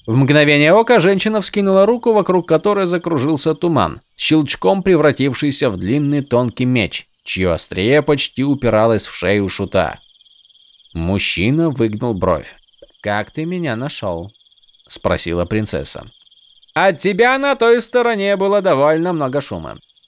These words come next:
Прошло немало времени с тех пор, как Спреном приходилось иметь дело с кем-то живым, да ещё и таким требовательным, как ты».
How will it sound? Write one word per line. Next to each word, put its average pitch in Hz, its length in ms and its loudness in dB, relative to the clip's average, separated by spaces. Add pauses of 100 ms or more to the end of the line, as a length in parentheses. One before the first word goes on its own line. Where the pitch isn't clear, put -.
(160)
Прошло 156 360 0
немало 196 380 0
времени 104 360 -2
с - 80 -8
тех - 240 -4
пор, 147 240 0
как 269 200 -4
Спреном 285 460 -2
приходилось 156 580 -4
иметь 143 300 -4
дело 117 340 -2
с - 100 -10
кем-то 104 300 -6
живым, 87 380 -6 (200)
да 87 160 -4
ещё 113 420 -2
и 110 80 -2
таким 156 340 -4
требовательным, 135 760 -2
как 90 200 -8
ты». 85 200 -10